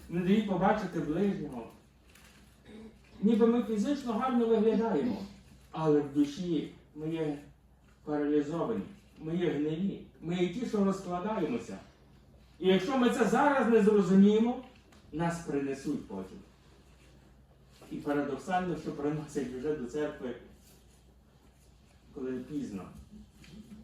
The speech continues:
І в нашому народі так кажуть, так, чотири дошки і землі трошки. Бо вже запізно побачили, запізно принесли.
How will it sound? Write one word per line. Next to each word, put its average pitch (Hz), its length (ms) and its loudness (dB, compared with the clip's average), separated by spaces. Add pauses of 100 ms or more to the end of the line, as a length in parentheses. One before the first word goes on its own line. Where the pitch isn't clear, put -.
І - 20 -16
в 123 40 -8
нашому 131 420 -8
народі 143 260 0
так - 200 -8
кажуть, 120 340 -4
так, 139 240 -6
чотири 135 340 -6
дошки 151 340 -4
і 131 80 -6
землі 139 320 -2
трошки. 104 300 -8 (1300)
Бо 143 100 -4
вже 185 180 0
запізно 185 720 -2 (440)
побачили, 143 680 -4
запізно 151 460 -4
принесли. 143 580 -8